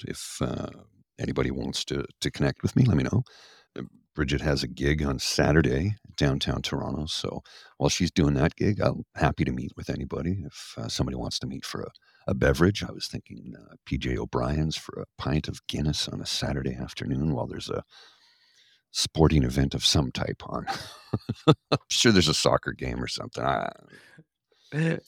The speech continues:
Speaker 2: What did you do, Mister Grizzly? We watched the sports. <laughs>
Speaker 1: We watched some sports ball. <laughs>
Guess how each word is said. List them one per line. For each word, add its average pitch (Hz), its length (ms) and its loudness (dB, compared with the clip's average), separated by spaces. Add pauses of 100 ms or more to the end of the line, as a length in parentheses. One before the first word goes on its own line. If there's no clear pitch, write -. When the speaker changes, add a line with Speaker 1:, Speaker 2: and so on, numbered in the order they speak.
(140)
Speaker 2:
What 135 180 6
did 165 240 2
you 160 40 0
do, 175 200 2
Mister 123 240 2
Grizzly? 120 320 2 (120)
We 104 100 4
watched 87 440 6
the - 80 2
sports. - 880 -6 (180)
<laughs> - 200 -10
Speaker 1:
We 82 100 4
watched 58 300 0
some - 140 2
sports - 360 2
ball. - 420 -2
<laughs> - 40 -20